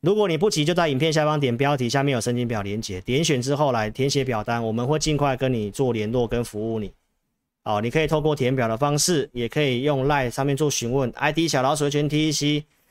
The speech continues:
扫描标签，哦，老师的 LINE 贴文，哦，每天都会写这个盘势的文章，我蛮有诚意的。那我们也定期会更新筹码余裕名单，那请自家人看完贴文之后就不吝啬的帮我按个赞，分享一下，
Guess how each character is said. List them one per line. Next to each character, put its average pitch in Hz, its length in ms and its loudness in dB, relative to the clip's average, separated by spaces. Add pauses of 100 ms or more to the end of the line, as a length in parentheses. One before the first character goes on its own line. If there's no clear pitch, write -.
(180)
扫 127 180 0
描 139 160 2
标 165 220 2
签， 165 420 0
哦， 123 160 -2
老 127 140 2
师 165 140 -2
的 156 100 2
LINE 165 180 2
贴 151 220 0
文， 123 400 0 (480)
哦， 123 160 0
每 131 100 2
天 156 200 0
都 160 100 2
会 165 80 2
写 117 240 0
这 131 100 -2
个 117 360 -2
盘 123 180 -4
势 151 140 -2
的 139 80 4
文 117 180 0
章， 123 260 0
我 113 140 0
蛮 123 160 0
有 135 80 0
诚 113 180 -2
意 120 140 0
的。 101 240 -6
那 156 160 0
我 147 60 2
们 127 120 2
也 117 160 0
定 165 220 0
期 131 160 0
会 139 80 2
更 143 180 0
新 143 320 0 (460)
筹 151 160 0
码 151 180 2
余 147 140 2
裕 160 40 2
名 143 180 2
单， 143 260 2 (880)
那 165 140 2
请 147 180 2
自 170 160 0
家 175 160 2
人 143 180 2
看 165 220 0
完 127 460 0
贴 170 180 2
文 139 180 2
之 143 120 0
后 151 200 2
就 143 160 0
不 131 160 -4
吝 143 160 2
啬 135 160 0
的 123 80 2
帮 131 180 0
我 117 40 -2
按 120 160 -2
个 113 80 -6
赞， 113 260 -2
分 123 200 -2
享 107 200 -6
一 95 60 -10
下， 110 260 -4